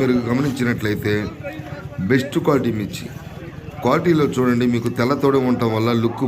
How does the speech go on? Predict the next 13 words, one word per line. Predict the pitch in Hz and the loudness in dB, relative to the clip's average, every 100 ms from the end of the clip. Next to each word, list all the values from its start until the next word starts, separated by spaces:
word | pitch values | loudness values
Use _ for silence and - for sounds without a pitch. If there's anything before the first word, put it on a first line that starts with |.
| 113 | 2
బాగా | 113 113 | 2 0
వచ్చింది | 107 101 101 104 - | -2 -4 -2 -2 0
క్వాలిటీ. | 107 101 110 - - - - - - - - - - - | 0 0 -4 -6 -14 -18 -18 -20 -20 -20 -18 -18 -12 -4
ఆ | 92 90 | -4 0
తెల్ల | 110 131 | 0 2
తొడం | 131 123 120 117 104 | 2 2 2 0 2
రంగు | 117 123 127 123 123 135 139 131 135 143 151 | 4 6 6 4 0 -6 -8 -8 -8 -8 -4
ఉండటం | 101 113 107 | -2 0 0
వల్ల | 107 131 135 | 0 0 2
సైజు | 160 165 147 | 2 4 2
తగ్గిన | 123 120 139 170 - | 2 2 2 0 0
రంగు | 123 147 147 | 2 4 4
ఉంది. | 117 | 4